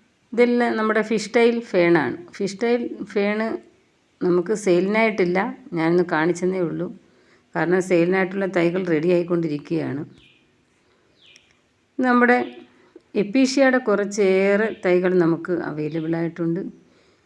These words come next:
എപ്പീഷ്യയുടെ റെഡ് ഫ്ലവർ വരുന്നതാണ്.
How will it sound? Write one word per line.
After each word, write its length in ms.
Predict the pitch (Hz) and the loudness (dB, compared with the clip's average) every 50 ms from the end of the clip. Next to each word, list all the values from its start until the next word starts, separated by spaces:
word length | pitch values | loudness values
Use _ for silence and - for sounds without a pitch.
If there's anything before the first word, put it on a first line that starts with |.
| _ _ _ - 175 165 | _ _ _ -10 -10 -8
എപ്പീഷ്യയുടെ 640 | 170 - 190 185 175 185 202 190 185 180 190 185 - - - 170 | -4 -2 -2 -2 -2 -2 -2 0 0 0 0 -2 -2 -4 -2 0
റെഡ് 320 | 175 175 170 170 196 214 214 | 0 0 0 -2 -4 -6 -4
ഫ്ലവർ 300 | - 170 165 160 165 170 170 170 | -4 -2 -2 0 0 0 2 2
വരുന്നതാണ്. 540 | 160 156 160 156 151 143 143 139 143 156 | 2 2 0 0 -2 -2 -4 -4 -4 -6